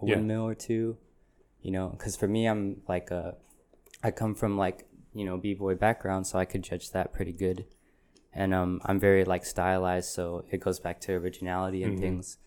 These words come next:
Speaker 1: And I would, uh, I would rather just, again, like, you know, even if it's just, like, sticking to, like, you know, a choreography, uh, style, you know, base set, um, versus just, like, throwing in, like, "Oh, we're gonna add house here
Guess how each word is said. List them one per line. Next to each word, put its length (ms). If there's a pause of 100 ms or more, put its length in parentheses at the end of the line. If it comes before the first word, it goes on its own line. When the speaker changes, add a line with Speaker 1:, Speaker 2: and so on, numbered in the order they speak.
(460)
Speaker 1:
And 140
I 80
would, 200
uh, 340 (720)
I 120
would 140
rather 280
just, 360 (140)
again, 360
like, 340
you 180
know, 180
even 260
if 120
it's 140
just, 180
like, 140
sticking 420 (120)
to, 260 (760)
like, 300 (340)
you 140
know, 300
a 80
choreography, 1000 (300)
uh, 260
style, 540 (320)
you 140
know, 100
base 320
set, 400 (420)
um, 200
versus 440
just, 260
like, 180
throwing 340
in, 160
like, 260
"Oh, 300 (720)
we're 140
gonna 140
add 180
house 320
here 500